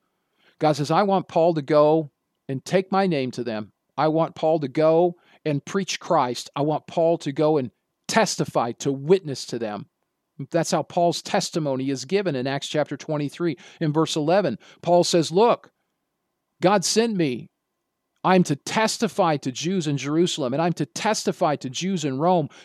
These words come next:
God wanted Paul to go and preach, to speak, to testify, to witness to each and every creature he could.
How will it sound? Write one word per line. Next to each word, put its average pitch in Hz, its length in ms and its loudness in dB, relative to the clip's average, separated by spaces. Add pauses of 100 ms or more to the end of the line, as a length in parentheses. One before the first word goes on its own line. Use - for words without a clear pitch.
God 202 220 0
wanted 196 400 0
Paul 202 260 0
to 151 140 -2
go 170 580 4
and 156 240 -2
preach, 226 520 -2
to 165 100 4
speak, - 640 2
to 160 100 0
testify, 214 800 2
to 165 140 0
witness 202 760 2 (720)
to 120 80 -12
each 190 220 -6
and 190 80 0
every 175 180 0
creature 214 400 -8
he 131 80 -4
could. 247 480 -2